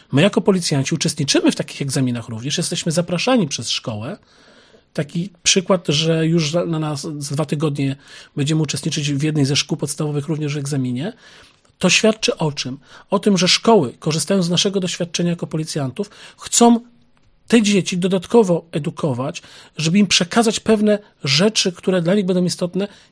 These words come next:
jako już normalnego uczestnika ruchu drogowego. Bo pamiętajmy, że ten uczeń, mając czternaście lat, mając kartę rowerową, a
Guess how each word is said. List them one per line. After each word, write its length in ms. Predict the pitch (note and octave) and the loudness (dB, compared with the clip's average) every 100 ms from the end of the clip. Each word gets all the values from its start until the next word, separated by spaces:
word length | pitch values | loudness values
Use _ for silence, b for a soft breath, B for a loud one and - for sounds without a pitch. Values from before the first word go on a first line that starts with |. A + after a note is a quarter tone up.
| - | -4
jako 180 | D#3+ | 2
już 120 | A#3 G3+ | 4 6
normalnego 580 | F#3 F3 E3+ C3 B2 | 6 8 6 4 2
uczestnika 440 | G3+ - F3 - B2 | 0 -2 -4 -6 -4
ruchu 200 | F3+ A#3+ | 0 2
drogowego. 500 | A3+ F#3 C#3 A2+ G#2+ - B B B B | 2 2 -2 -4 -12 -18 B B B B
Bo 80 | C#3+ | -2
pamiętajmy, 540 | C#3+ C#3+ F#3 A#3 E3 | 2 2 4 4 4
że 120 | C3+ | 0
ten 440 | C#3 - G#3+ B3 - _ | -2 2 2 2 -2 _
uczeń, 420 | - C#3+ - D3 | -6 -4 -4 -4
mając 240 | D#3+ F3 A3+ | -2 -2 -2
czternaście 540 | - G#3+ F#3 F3 - | 0 0 0 -2 -4
lat, 300 | B2 C3 - _ b b b - | -6 -8 -12 _ b b b -6
mając 280 | D#3+ A3+ | -2 0
kartę 300 | - G3 F3 | 0 0 2
rowerową, 460 | F3 E3 D#3 D3 D3+ | 2 2 0 0 -2
a 180 | D3 C3+ | -2 -4